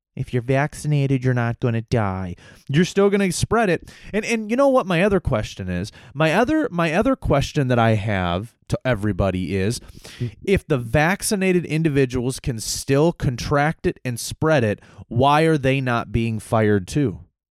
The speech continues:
Do you wanna know why? Because it's something bigger than covid. It's something bigger than that. Th-, th-, listen, this vaccine, l-, let's, let, we have to be honest, right? Everybody has to be honest with ourselves. And I know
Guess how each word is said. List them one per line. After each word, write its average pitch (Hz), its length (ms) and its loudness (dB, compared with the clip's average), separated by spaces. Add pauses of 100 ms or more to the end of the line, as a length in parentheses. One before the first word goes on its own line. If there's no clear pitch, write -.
(340)
Do 131 80 4
you 151 40 10
wanna 190 200 4
know 185 100 2
why? 123 520 2 (340)
Because 156 240 2
it's 156 120 -6
something 151 340 -4
bigger 113 560 -2 (500)
than 113 300 0 (100)
covid. 95 460 0
It's - 180 -6
something 165 440 -2
bigger 117 640 0
than 110 160 -4
that. 101 220 -2 (260)
Th-, 240 200 -4
th-, 226 120 -4
listen, 185 260 2
this 254 160 0
vaccine, 143 560 -2 (260)
l-, 214 100 -2
let's, - 360 -2
let, 240 260 -2
we 254 180 2
have 185 200 0
to 147 80 -10
be 123 160 -2
honest, 104 460 -4
right? 123 200 2
Everybody 190 400 0
has 151 280 0
to 143 60 -10
be 123 140 0
honest 120 360 0
with 110 120 -2
ourselves. 95 360 -6
And 135 80 -4
I 185 180 0
know 131 400 2